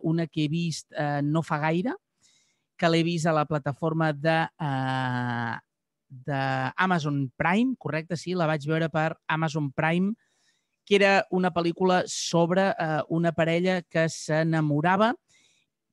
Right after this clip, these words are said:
i aquesta parella a partir d'aquí vivia una, una autèntica història d'amor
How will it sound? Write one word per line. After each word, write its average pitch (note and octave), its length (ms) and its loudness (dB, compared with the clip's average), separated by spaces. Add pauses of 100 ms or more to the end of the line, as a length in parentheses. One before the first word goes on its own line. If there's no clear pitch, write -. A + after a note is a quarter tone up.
(500)
i F#3 160 0
aquesta F3+ 320 0
parella F3+ 320 2
a D#3+ 80 0
partir E3+ 300 0
d'aquí E3 260 -2
vivia E3 540 0 (100)
una, D#3+ 480 2
una D#3 240 0
autèntica D#3 640 -2
història D3+ 720 -2
d'amor F#3+ 460 4